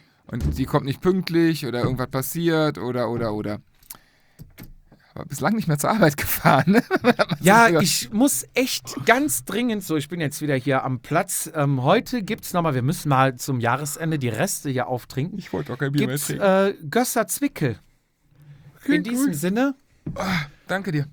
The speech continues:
Speaker 2: Prost und, ähm, ich
Speaker 1: Ich hab,
Speaker 2: muss
Speaker 1: oh, bei dir auch nicht.
Speaker 2: unbedingt wieder mit,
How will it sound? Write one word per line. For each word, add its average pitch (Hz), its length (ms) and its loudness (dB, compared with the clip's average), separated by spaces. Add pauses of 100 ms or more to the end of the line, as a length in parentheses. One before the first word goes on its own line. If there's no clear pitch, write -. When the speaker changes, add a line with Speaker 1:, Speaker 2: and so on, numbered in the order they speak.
Speaker 2:
Prost 175 920 0
und, 196 500 -4
ähm, 180 320 2 (580)
ich - 100 -4
Speaker 1:
Ich 160 40 -2
hab, 165 60 0
Speaker 2:
muss 165 180 -4
Speaker 1:
oh, 139 100 4
bei 127 120 0
dir 123 100 -2
auch 113 40 -4
nicht. 110 100 -4
Speaker 2:
unbedingt 196 440 4
wieder 175 180 2
mit, 160 180 0